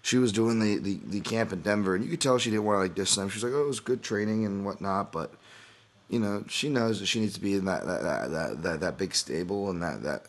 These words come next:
uh, at the, at the top level, and that really worked well for her. So she spent the solid last two months there and, and seems in a great place for it. And, uh, she's really tough to discourage. She's tough to finish. And, and, you know, if you really wanna look at a, a fighter on paper to,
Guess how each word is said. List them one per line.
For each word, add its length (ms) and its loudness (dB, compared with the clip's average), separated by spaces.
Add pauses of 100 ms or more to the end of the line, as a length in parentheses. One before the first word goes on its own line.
uh, 480 -8
at 80 -8
the, 80 -6
at 100 -4
the 80 -6
top 280 0
level, 280 0
and 80 0
that 140 0
really 180 0
worked 240 -2
well 200 2
for 160 -6
her. 200 -2
So 360 -4 (420)
she 140 -2
spent 320 4
the 80 -6
solid 380 4
last 420 0
two 100 2
months 300 2
there 280 2
and, 220 -2
and 320 -4
seems 280 0
in 80 -2
a 40 -4
great 260 -2
place 320 0
for 360 4
it. 100 4
And, 220 -2
uh, 300 2 (500)
she's 260 4
really 160 4
tough 200 2
to 80 -6
discourage. 580 4
She's 160 0
tough 220 2
to 80 0
finish. 540 0 (640)
And, 280 4
and, 100 2
you 80 4
know, 100 4
if 120 0
you 100 2
really 160 4
wanna 200 4
look 140 2
at 120 0
a, 80 -2
a 320 -4
fighter 400 2
on 100 4
paper 260 2
to, 220 2